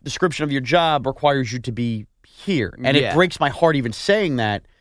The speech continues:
Speaker 1: But because of now how above and beyond he's gone for three days, I don't know what to say.
Speaker 2: I know.
Speaker 1: I am left speechless. I don't know. Do we hold a players only meeting? What do we do here?
Speaker 2: I think, I actually
Speaker 1: Just
Speaker 2: think
Speaker 1: hope
Speaker 2: you
Speaker 1: this trip goes away.
Speaker 2: Yeah, you never go on a trip again.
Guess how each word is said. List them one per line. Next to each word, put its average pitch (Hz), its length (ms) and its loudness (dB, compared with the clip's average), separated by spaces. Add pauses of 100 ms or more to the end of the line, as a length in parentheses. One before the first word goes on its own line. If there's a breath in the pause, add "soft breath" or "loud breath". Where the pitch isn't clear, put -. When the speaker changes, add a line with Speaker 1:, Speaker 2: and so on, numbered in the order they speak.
(300)
Speaker 1:
But 135 160 -2
because 165 460 0
of 143 200 -2
now 147 300 2
how 143 280 4
above 139 220 2
and 139 120 -2
beyond 135 240 2
he's 113 100 -6
gone 160 300 0
for 135 120 -6
three 117 240 -4
days, 98 380 -2
I 156 100 6
don't 160 140 0
know 127 80 2
what 113 180 -2
to 110 60 -18
say. 214 440 -2 (120)
Speaker 2:
I 127 120 0
know. 117 120 2
Speaker 1:
I 160 80 8
am 160 140 2
left 139 120 0
speechless. 185 760 -2 (380)
I 165 100 6
don't 202 120 6
know. 151 260 4
Do 135 120 0
we 127 80 2
hold 151 160 4
a 139 40 4
players 131 320 2
only 175 280 0
meeting? 220 280 0
What 180 100 2
do 180 40 0
we 190 80 -2
do 190 300 -2
here? 160 120 -8
Speaker 2:
I 123 140 -2
think, 156 240 -2
I 120 60 2
actually 151 260 2
Speaker 1:
Just 135 140 2
Speaker 2:
think - 80 -4
Speaker 1:
hope 190 140 6
Speaker 2:
you - 40 -12
Speaker 1:
this 165 140 -2
trip - 220 -2
goes 156 180 0
away. 156 360 2
Speaker 2:
Yeah, 160 140 2
you 139 160 0
never 143 240 4
go 127 100 2
on 127 60 2
a 117 60 0
trip 147 180 -2
again. 98 300 -4